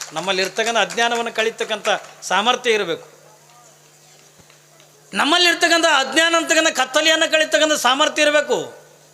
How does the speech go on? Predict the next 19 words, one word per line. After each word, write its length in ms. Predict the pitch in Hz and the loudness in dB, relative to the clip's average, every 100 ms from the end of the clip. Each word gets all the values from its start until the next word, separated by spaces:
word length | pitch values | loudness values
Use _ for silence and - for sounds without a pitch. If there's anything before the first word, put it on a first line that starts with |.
| _ _ - | _ _ -10
ಸುಮ್ಮನೆ 280 | 247 277 311 | -4 0 2
ಅಂದ್ರೆ 300 | 311 311 285 | 2 2 2
ವರ್ಷಿಗೊಮ್ಮೆ 540 | 269 294 302 294 294 | 0 0 2 2 2
ಅಂದ 100 | 294 | 0
ಬಂದು 300 | 262 285 285 | 0 0 0
ಅಂದ 120 | 294 285 240 - - | 2 2 0 -6 -10
ಪಟ್ಟಿ 280 | 240 240 285 | -6 -4 -4
ಮಾಡ್ಕೊಂಡು 400 | 285 269 269 254 | -4 -4 0 2
ಹೋಗೋ 300 | 262 269 254 | 4 4 2
ಗುರುಗಳಲ್ಲ 480 | 214 233 254 220 240 233 - - - - 180 | 0 2 2 4 4 2 -2 -20 -20 -12 -2
ನಾ 60 | |
ಹೇಳಕತ್ತೀನಿ 540 | 190 226 220 214 208 208 | 2 2 0 -4 -6 -6
ನಿಮ್ಗೆ. 360 | 156 135 - _ _ _ - | -6 -8 -14 _ _ _ -10
ಯಾಕಂದ್ರೆ 300 | 170 208 208 | -4 -2 -2
ಗುರುಗಳು 340 | 196 208 233 | -2 0 0
ಹತ್ತಿಕೊಂಡ್ರೆ 520 | 214 208 202 208 214 208 | 0 -2 -4 0 0 0
ಒಂಥರ 320 | 185 170 185 | -2 0 0
ಇರ್ತಾರೆ. 480 | 196 185 185 147 - - - - _ _ - - - | 0 -2 -4 -4 -6 -20 -20 -20 _ _ -20 -20 -12
ನಮ್ಮಲ್ಲಿ 720 | 151 170 196 165 185 208 196 | -6 -2 -2 0 2 2 0